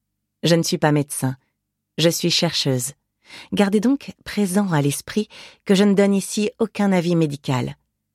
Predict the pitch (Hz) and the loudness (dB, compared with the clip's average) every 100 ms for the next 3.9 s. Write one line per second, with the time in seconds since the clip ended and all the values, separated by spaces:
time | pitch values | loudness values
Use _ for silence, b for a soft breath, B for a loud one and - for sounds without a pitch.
0 | _ _ - 185 170 180 170 185 160 147 | _ _ -8 -2 2 2 2 2 0 0
1 | 175 160 170 160 156 147 - 147 196 220 | -2 0 2 2 0 -2 -2 -4 -4 -6
2 | B B B B - 190 208 180 170 - | B B B B -8 -4 -2 -2 -2 0
3 | 196 180 156 160 147 151 135 165 | 2 2 2 0 -2 0 0 0